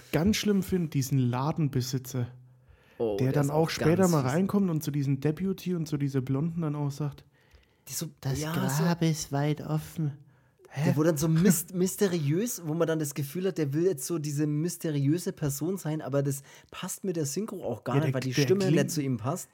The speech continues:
Speaker 1: Ja, der klingt auch ein bisschen so, wie wenn du versuchst, deine Zähne ganz eich zusammenzubeißen, aber trotzdem zu schreien halt.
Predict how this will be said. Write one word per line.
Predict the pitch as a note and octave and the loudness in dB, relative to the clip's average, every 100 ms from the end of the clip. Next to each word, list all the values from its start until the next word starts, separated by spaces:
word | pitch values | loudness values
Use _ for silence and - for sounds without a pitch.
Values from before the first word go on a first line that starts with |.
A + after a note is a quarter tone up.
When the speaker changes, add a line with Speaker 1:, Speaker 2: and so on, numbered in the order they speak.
| - | -6
Speaker 1:
Ja, | C#3 | -2
der | D#3+ D3+ | 2 2
klingt | E3 G3 | 2 2
auch | F3+ | 2
ein | E3+ | 2
bisschen | F3 E3+ | 0 -2
so, | F#3 F#3 | -2 -2
wie | E3 | 0
wenn | D#3 | -2
du | E3 | -2
versuchst, | D#3 D3+ G3+ G3 | -2 -2 -2 -2
deine | D3+ C#3+ | 0 0
Zähne | C#3+ E3 E3+ F3 | 0 -2 -2 -2
ganz | E3 F3+ F#3 | -4 -4 -4
eich | A2+ D#3 | -6 -6
zusammenzubeißen, | - F#3+ G3 D#3 D3+ D#3 | -6 -6 -4 -4 -4 -2
aber | D#3 C#3+ | 0 0
trotzdem | D3+ - G3 | -2 -2 -2
zu | - C#3 | -2 -4
schreien | D3+ C3+ E3 F3 B2 | -4 -2 -2 0 0
halt. | B2 B2 | 0 -2